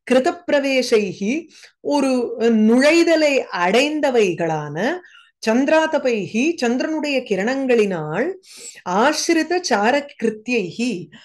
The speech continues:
அவைகள் வந்து சார ஒரு ஒற்றனுடைய வேலையை, கிருத்தியம் வேலையை ஆசிரித, அதை ஏற்றுக்கொண்டதாக இருந்து கொண்டு, ஒரு ஒற்றன் எப்படி வந்து வேலை பார்ப்பானோ,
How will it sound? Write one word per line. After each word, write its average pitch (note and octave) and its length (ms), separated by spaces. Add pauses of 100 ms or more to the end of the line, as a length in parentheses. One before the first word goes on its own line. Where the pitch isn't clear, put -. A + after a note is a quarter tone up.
(160)
அவைகள் C#4 480
வந்து B3+ 480
சார C#4 800 (120)
ஒரு B3 260
ஒற்றனுடைய A#3 960 (180)
வேலையை, A3 960
கிருத்தியம் A3 540
வேலையை G#3 760 (220)
ஆசிரித, A3+ 720 (360)
அதை C4 520
ஏற்றுக்கொண்டதாக B3 960
இருந்து G3 300
கொண்டு, G3 480
ஒரு F#3+ 400
ஒற்றன் G3 400
எப்படி D4+ 300
வந்து C4 280
வேலை A#3+ 220
பார்ப்பானோ, G#3+ 520